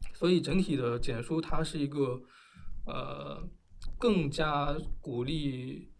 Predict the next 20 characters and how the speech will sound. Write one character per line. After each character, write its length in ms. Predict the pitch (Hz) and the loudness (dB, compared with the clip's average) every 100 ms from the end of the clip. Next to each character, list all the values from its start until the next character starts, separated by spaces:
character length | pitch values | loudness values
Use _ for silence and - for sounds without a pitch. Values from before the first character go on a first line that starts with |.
| 196 190 | -14 -12
呃， 300 | 143 - - - | -10 -10 -12 -8
全 200 | 139 147 | -4 -2
民 120 | 143 | 2
创 240 | - 147 | 2 2
作 160 | 143 127 | 2 0
以 100 | 117 | 0
及 140 | 127 | -4
素 220 | 131 214 147 | -6 -2 -2
人 320 | 117 123 180 - _ - 196 | 0 -2 -6 -12 _ -18 -12
U 160 | 151 120 | -6 -4
G 100 | 123 | 0
C 160 | - 127 | 2 2
的 120 | 123 | 0
这 100 | 139 | -2
样 100 | 120 | -2
的 100 | 117 | -4
一 100 | 120 | -6
个， 280 | 123 123 165 185 185 170 | -6 -8 -10 -12 -12 -10
一 140 | 127 | -8
个， 280 | 127 123 | -8 -8